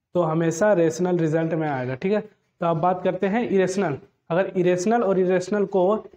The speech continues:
ऐड करेंगे या subtract करेंगे या multiple करेंगे या divide करेंगे तो हमेशा result में rational number ही आएगा।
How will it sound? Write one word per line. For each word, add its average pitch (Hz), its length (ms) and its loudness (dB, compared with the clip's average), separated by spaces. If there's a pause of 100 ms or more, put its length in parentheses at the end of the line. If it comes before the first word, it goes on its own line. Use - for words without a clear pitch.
(300)
ऐड 196 240 2
करेंगे 185 260 2
या 185 100 4
subtract 185 520 -4
करेंगे 180 340 2
या 180 240 2 (880)
multiple 170 420 0
करेंगे 190 300 2
या 185 120 2
divide 180 300 0
करेंगे 196 240 0
तो 190 140 -2
हमेशा 170 380 -2
result 190 400 0
में 247 300 -2 (220)
rational 175 500 0
number 175 380 2
ही 190 200 -2
आएगा। 160 400 -4